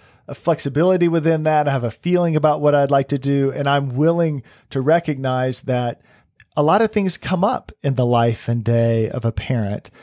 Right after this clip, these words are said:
that change what things look like."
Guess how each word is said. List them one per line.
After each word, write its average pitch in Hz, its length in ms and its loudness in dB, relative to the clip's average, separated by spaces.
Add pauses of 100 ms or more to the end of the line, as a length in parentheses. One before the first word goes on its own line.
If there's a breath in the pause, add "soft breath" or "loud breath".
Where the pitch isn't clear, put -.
(180 soft breath)
that 139 240 -2
change 131 880 -2 (240)
what - 260 -2
things 127 280 -2
look 170 240 -2
like." - 360 -10